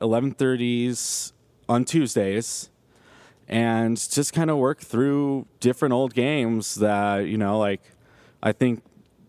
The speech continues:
mildly important to video game history. So if you wanna join me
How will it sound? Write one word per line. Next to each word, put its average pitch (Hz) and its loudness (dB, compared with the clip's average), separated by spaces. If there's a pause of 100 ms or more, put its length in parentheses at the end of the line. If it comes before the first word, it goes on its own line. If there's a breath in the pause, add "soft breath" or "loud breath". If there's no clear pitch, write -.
(140)
mildly 101 0
important 123 0
to 135 0
video 127 2
game 147 0
history. 107 0 (460 loud breath)
So - 2
if 151 4
you 196 4
wanna 196 2
join 165 2
me 165 -2